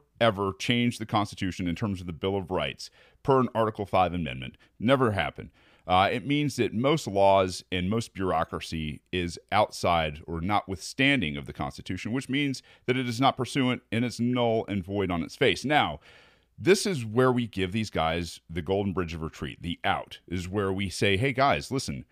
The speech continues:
there's also federal laws, eighteen U S Code,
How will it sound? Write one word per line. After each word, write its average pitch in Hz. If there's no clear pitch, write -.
there's 131
also 165
federal 139
laws, 82
eighteen 113
U 113
S 113
Code, 110